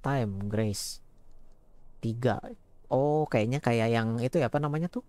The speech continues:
Eh, lilin aromaterapinya si Sophie pakainya tiga kali,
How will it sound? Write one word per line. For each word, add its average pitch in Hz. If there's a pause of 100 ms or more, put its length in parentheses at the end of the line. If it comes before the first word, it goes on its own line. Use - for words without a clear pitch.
(720)
Eh, 117 (1040)
lilin 120
aromaterapinya 113
si 113
Sophie - (340)
pakainya 131
tiga 120
kali, 120